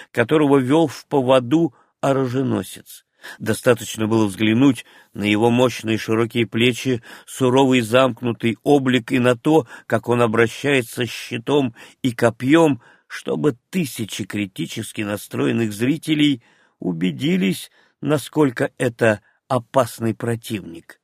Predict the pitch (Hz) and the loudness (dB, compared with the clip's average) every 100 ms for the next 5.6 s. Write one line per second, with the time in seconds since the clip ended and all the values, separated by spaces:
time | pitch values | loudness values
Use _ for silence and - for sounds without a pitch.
0 | _ - - - 147 160 156 139 151 123 | _ -20 -20 0 4 6 4 4 2 0
1 | - - 127 127 147 131 - 123 110 - | -10 -4 -2 2 0 0 -6 -6 -6 -12
2 | - - - 127 143 147 135 127 127 123 | -20 -20 -6 2 4 4 4 2 0 2
3 | 139 143 165 131 135 135 123 135 147 - | 2 0 -2 -4 -4 0 0 0 -2 -4
4 | 127 - - 147 139 135 127 - - - | -10 -10 -4 -2 0 -2 -4 -6 -16 -4
5 | - 170 165 156 147 120 | 2 4 4 2 2 0